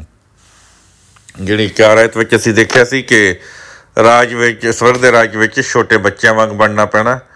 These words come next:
ਦੂਸਰਾ ਹੈ ਆਇਤ ਪੰਜ ਦੇ ਵਿੱਚ ਦੂਜੇ ਭੈਣ ਭਰਾਵਾਂ ਨੂੰ ਮਾਫ਼ ਕਰਨ ਤੋਂ ਪਰਹੇਜ਼ ਕਰਨਾ। ਤੀਜਾ ਜਿਹੜਾ ਹੈ, ਠੋਕਰ ਖਾਣ ਜਾਂ ਭਟਕਣ ਵਾਲੇ ਭੈਣ ਭਰਾਵਾਂ ਨੂੰ ਲੱਭਣਾ ਅਤੇ ਪਿਆਰ ਕਰਨ ਦਾ ਜਨੂੰਨ, ਆਇਤ ਚੌਦਾਂ।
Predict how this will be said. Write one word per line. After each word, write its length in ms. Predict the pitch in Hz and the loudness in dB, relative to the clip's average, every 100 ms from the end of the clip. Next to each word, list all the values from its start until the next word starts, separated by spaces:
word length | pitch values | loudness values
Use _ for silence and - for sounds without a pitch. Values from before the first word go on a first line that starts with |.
| - - - - | -20 -20 -20 -20
ਦੂਸਰਾ 460 | 90 110 113 131 127 | -6 -6 0 0 2
ਹੈ 240 | 135 127 127 117 | 2 2 0 -2
ਆਇਤ 260 | 90 107 - | -2 -2 -4
ਪੰਜ 320 | 101 107 110 | -2 -2 -2
ਦੇ 140 | 117 | -4
ਵਿੱਚ 280 | 110 117 113 - - _ - - _ | -2 -2 -4 -16 -20 _ -20 -20 _
ਦੂਜੇ 360 | 104 120 117 131 | -8 -8 -2 -2
ਭੈਣ 260 | 131 127 | 0 -2
ਭਰਾਵਾਂ 340 | 110 120 113 110 | 0 0 2 2
ਨੂੰ 140 | 104 | 0
ਮਾਫ਼ 340 | 98 101 110 - | 0 2 2 2
ਕਰਨ 260 | 113 110 | 0 0
ਤੋਂ 100 | 107 | -6
ਪਰਹੇਜ਼ 440 | 101 107 117 98 90 | -2 -2 0 -2 0
ਕਰਨਾ। 520 | 110 107 113 120 107 _ _ _ _ - - _ _ _ _ _ _ _ | 0 0 -2 -4 -10 _ _ _ _ -20 -20 _ _ _ _ _ _ _
ਤੀਜਾ 440 | 127 120 131 131 | -4 0 2 2
ਜਿਹੜਾ 160 | 127 127 | 2 2
ਹੈ, 160 | 123 | 2
ਠੋਕਰ 400 | 117 - 120 143 | 0 -2 0 0
ਖਾਣ 300 | 123 127 113 | 0 0 0
ਜਾਂ 160 | 113 110 | 2 0
ਭਟਕਣ 380 | 110 110 - 110 | 0 -2 -2 -2
ਵਾਲੇ 200 | 107 104 | 0 0
ਭੈਣ 260 | 101 113 | 0 -2
ਭਰਾਵਾਂ 340 | 95 110 107 98 | 0 -2 0 0
ਨੂੰ 180 | 98 95 | -2 -4
ਲੱਭਣਾ 460 | 95 107 120 117 | -2 0 2 2
ਅਤੇ 160 | 98 104 | 0 -4
ਪਿਆਰ 340 | 85 98 92 | -2 0 0
ਕਰਨ 260 | 95 101 98 | 0 -4 -2
ਦਾ 120 | 95 | -6
ਜਨੂੰਨ, 500 | 90 95 101 117 131 - _ - | -6 -8 -6 -8 -10 -16 _ -6
ਆਇਤ 280 | 95 92 92 | -4 -4 -8
ਚੌਦਾਂ। 380 | 107 101 117 | -6 -2 -2